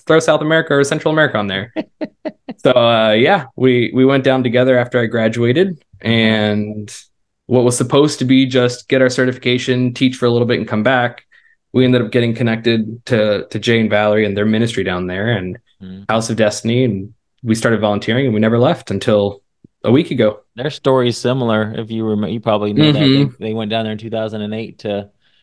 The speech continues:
Speaker 2: um, take language classes, and then they ended up taking over that orphanage. So, guys, just for some context, um, Nick and Isabel ran, um, the baby house for, um,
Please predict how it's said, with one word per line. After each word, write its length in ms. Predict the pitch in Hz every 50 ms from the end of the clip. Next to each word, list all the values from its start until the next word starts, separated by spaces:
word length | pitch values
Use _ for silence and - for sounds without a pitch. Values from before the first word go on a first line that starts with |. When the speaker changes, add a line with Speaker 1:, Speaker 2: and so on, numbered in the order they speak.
| _ _ -
Speaker 2:
um, 480 | - 104 98 92 92 90 92 95 101 - _ _ _ _
take 200 | - 110 98 -
language 500 | 98 101 110 107 98 95 90 - - - -
classes, 540 | - 98 92 95 95 - 98 98 101 98 98
and 460 | 92 90 87 90 90 90 92 85 76
then 160 | 95 98 95
they 140 | 95 92 95
ended 160 | 95 98 92 95
up 220 | 92 - _ _ _ _ _ _ _ _ _ _ _ _ _ _ _ -
taking 180 | 104 - - 95
over 220 | 98 95 95 92
that 100 | 95 92
orphanage. 460 | - - 104 104 - 98 92 95 -
So, 120 | - 117 110
guys, 280 | 92 127 131 123 104 113
just 160 | 127 - -
for 160 | - 113 104
some 240 | 107 - 110 101 95
context, 680 | - 107 101 95 98 101 - 92 92 92 - - - -
um, 260 | 101 101 92 90 87 - - - _ _ _ _ _
Nick 160 | 101 107 -
and 100 | 101 95
Isabel 400 | 95 92 101 92 92 95 92 90
ran, 560 | 90 92 98 98 98 98 98 98 98 98 95 - -
um, 520 | - 92 92 92 87 87 87 87 85 - - _ _ _ _ _ -
the 640 | 87 80 82 92 92 90 90 87 85 85 85 82 - _ _ _ - 87 90 - _
baby 440 | - 110 110 120 131 107 113 110 101
house 500 | 92 95 92 87 85 85 90 92 - -
for, 680 | - - 95 95 95 95 95 95 95 92 92 95 95 - -
um, 540 | - 90 90 87 87 87 90 87 82 101